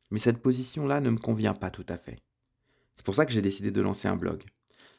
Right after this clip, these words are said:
J'ai pris la résolution de poster un écrit chaque jour,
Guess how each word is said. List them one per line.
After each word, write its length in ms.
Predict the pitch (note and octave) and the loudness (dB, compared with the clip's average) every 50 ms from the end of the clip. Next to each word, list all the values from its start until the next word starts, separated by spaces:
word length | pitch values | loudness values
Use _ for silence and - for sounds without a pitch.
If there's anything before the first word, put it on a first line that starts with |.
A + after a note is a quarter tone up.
| _ _ _ _ | _ _ _ _
J'ai 160 | - G#2 G2 | 0 0 0
pris 180 | G2 - - C3 | 2 2 2 2
la 100 | G#2 F#2+ | 4 4
résolution 640 | G2+ G#2+ G2+ G#2+ A2+ G#2 G2+ G2 - - C3+ D3 | 4 4 4 4 4 2 2 -2 -2 -2 -2 0
de 100 | C#3 G#2+ | 0 0
poster 500 | G2 - G#2+ G#2 - - - B2+ B2+ - - | 0 0 0 0 0 0 0 0 0 0 0
un 160 | A#2+ C3 B2+ | 2 2 4
écrit 260 | B2 A#2 - - D3 C#3+ | 4 2 0 -4 -6 -4
chaque 220 | - A#2 G#2+ G2+ | -2 -2 -2 -2
jour, 320 | F#2 F#2+ F#2 G2+ - - | -2 -4 -4 -4 -6 -10